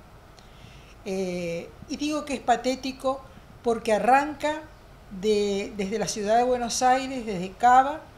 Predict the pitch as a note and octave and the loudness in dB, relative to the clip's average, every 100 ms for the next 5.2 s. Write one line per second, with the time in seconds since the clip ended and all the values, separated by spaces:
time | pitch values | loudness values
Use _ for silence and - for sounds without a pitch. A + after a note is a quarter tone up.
0 | - - - - - - G#3 B3 C4+ - | -20 -20 -20 -20 -20 -10 2 2 2 -4
1 | - - - - C4 B3 A#3 C4+ C#4+ A3 | -20 -20 -20 -8 -4 -2 2 2 0 -4
2 | F3 - - - - - - - - - | -6 -8 -12 -20 -20 -20 -20 -20 -16 -4
3 | G#3+ G3 A#3+ C#4 - B3+ - A3 F3+ G#3+ | -2 -2 -8 -10 -6 -4 -4 -4 -4 -4
4 | C#4 C4+ G#3 A3+ G3+ G3 F3+ A3 C4+ C#4 | -4 -4 -6 -6 -8 -8 -4 -2 -2 -2
5 | C4 | -10